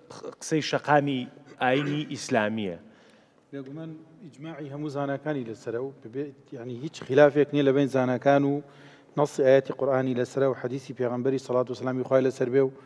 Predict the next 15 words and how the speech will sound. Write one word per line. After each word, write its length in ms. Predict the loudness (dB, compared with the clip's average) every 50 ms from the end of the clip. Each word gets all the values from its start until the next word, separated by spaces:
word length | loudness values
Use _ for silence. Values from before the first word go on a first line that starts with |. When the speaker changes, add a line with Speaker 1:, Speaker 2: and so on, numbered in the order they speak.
| -20 -20 -20 -20 -20 -20 -20 -20 -20 _ _ -8 -4
Speaker 2:
هەموو 540 | -2 0 0 2 4 4 4 4 2 0 -2 -6
زاناکان 640 | -2 0 2 2 2 2 0 0 0 2 2 2 2 0
مەفهومی 440 | -2 -4 -4 -2 0 0 0 0 -2 -2 0
ئاەت 320 | 2 4 4 4 2 0 -4
و 60 | -6 -6 -6
ئەحادیسەکانیان 640 | -6 -6 -4 -6 -4 -4 -6 -4 -2 0 0 0 2 2
لەوە 140 | 2 4 4
وەرگرتووە 380 | 4 4 2 0 -2 0 -2 0 0
کە 60 | -4 -6 -4
فرێژنی 400 | -2 -2 -2 0 -2 -2 0 0
لە 60 | 0 -2
ئیسلام 240 | -2 -2 -2 -2 0 0
مەجال 240 | 0 2 0 0 0 0
پێدراوە 420 | -2 -2 0 2 4 4 6 4
و 60 | 2